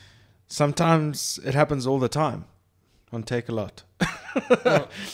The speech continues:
Speaker 1: But, uh, yeah, I mean
Speaker 2: I mean, like, buying new is a different story.
Speaker 1: Yeah,
Speaker 2: Like, looking
Speaker 1: look,
Speaker 2: for
Speaker 1: I
Speaker 2: secondhand
Speaker 1: haven't
Speaker 2: stuff, that's, that's the trick.
Speaker 1: I haven't done much gear shopping in a very, very long time. The, the one thing was the actual studio capture.
Speaker 2: Yes.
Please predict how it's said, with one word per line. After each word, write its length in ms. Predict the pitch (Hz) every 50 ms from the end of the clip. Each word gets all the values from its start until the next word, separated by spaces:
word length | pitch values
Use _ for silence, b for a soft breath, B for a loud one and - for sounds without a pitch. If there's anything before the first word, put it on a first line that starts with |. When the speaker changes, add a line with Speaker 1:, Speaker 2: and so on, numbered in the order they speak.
| B B
Speaker 1:
But, 420 | - - 131 143 139 135 139 - 156
uh, 200 | 139 131 135 127
yeah, 160 | 107 165 196 196 202
I 20 |
mean 300 | 202 208 202 196 196 185 165
Speaker 2:
I 40 | 175
mean, 120 | 196 202
like, 280 | 190 180 180 - - -
buying 380 | 175 - - 170 175 180 170 160
new 240 | 156 151 160 160 151
is 120 | 139 123
a 60 | 127
different 320 | 113 123 117 - 104 98 -
story. 300 | - 104 117 - 110 113 131
Speaker 1:
Yeah, 420 | 165 175 180 185 180 180 180 180
Speaker 2:
Like, 220 | - 147 - - 143
looking 260 | 143 156 - 175 180
Speaker 1:
look, 100 | 175 160
Speaker 2:
for 60 | 160
Speaker 1:
I 20 |
Speaker 2:
secondhand 440 | 143 - - 175 165 165 160 147 143
Speaker 1:
haven't 180 | 143 143 156 151
Speaker 2:
stuff, 340 | - - - 127 117 - -
that's, 240 | 127 127 - -
that's 280 | - 120 127 139 - -
the 60 | 98
trick. 460 | - - - - 107 - - - - - b b b b b b b
Speaker 1:
I 140 | 139 147 151
haven't 600 | 151 165 170 160 165 180 175 165 170 - - - _ _ -
done 320 | 135 131 131 135 131 127
much 520 | 123 123 131 - - - - - - -
gear 220 | 120 117 120 123 120
shopping 440 | 113 - 131 117 110 - 117 104 101
in 100 | 95 95
a 80 | 98
very, 320 | 92 92 101 101 101 104 101
very 180 | 101 101 101
long 220 | 98 98 95 98 -
time. 260 | - 117 104 101 101
The, 240 | 117 131 147 151 - b b b b b b
the 100 | - 151
one 300 | 135 135 143 160 165 170
thing 360 | 165 - - 156 139 139 131 127
was 420 | 127 120 117 - - - - - - _ _ _ _ -
the 180 | 120 131 123 117
actual 380 | 107 120 - - - 131 117
studio 360 | - - - 120 110 110 104 98
capture. 440 | - - 98 - - - - - - _ _ -
Speaker 2:
Yes. 440 | 117 120 120 107 92 - - -